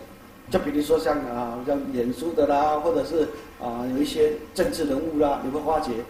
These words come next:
他们眼睛有时候会呈现一块呢。还有那个 Michael，Michael，有就 Michael Jackson 啊，哦，跳蜥蜴舞的哦，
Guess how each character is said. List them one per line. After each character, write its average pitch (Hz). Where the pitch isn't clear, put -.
他 165
们 147
眼 120
睛 147
有 123
时 139
候 139
会 139
呈 131
现 131
一 143
块 139
呢。 110
还 147
有 139
那 143
个 139
Michael，Michael， 165
有 143
就 147
Michael 165
Jackson 156
啊， 110
哦， -
跳 180
蜥 -
蜴 170
舞 123
的 127
哦， 120